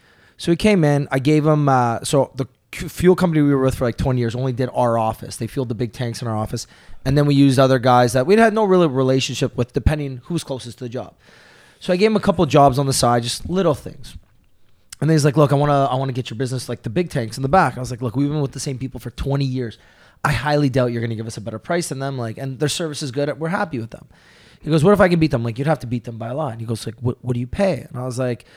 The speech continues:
"We pay this plus a premium." He goes, "You play p-, plus?" I was like, "Yeah, I play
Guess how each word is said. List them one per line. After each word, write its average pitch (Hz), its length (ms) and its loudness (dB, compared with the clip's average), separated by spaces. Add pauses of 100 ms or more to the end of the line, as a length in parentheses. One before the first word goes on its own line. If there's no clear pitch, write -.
(220)
"We 151 160 6
pay 143 480 4
this 139 340 2
plus - 600 0
a 135 60 -6
premium." 120 520 -6
He 131 120 -4
goes, 123 400 0 (640)
"You 131 120 -6
play 170 160 6
p-, - 160 -6 (140)
plus?" 127 440 -4
I - 60 -10
was 113 100 -10
like, - 120 -12
"Yeah, 175 120 -6
I 104 40 -6
play 110 280 -8